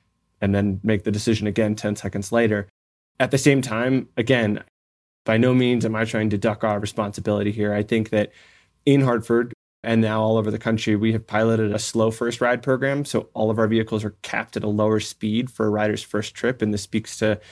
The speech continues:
the bit about experience and wanting to make sure that a rider feels comfortable on your way.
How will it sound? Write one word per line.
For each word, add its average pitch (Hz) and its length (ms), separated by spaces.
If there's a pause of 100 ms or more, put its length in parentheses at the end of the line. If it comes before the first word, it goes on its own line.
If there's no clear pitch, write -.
(280)
the 110 80
bit 113 160
about 104 420
experience 113 640
and 107 140
wanting 107 180
to 104 120
make 101 120
sure 107 140
that 107 100
a 101 40
rider 101 260
feels 104 240
comfortable 104 360
on 101 80
your 104 100
way. 127 320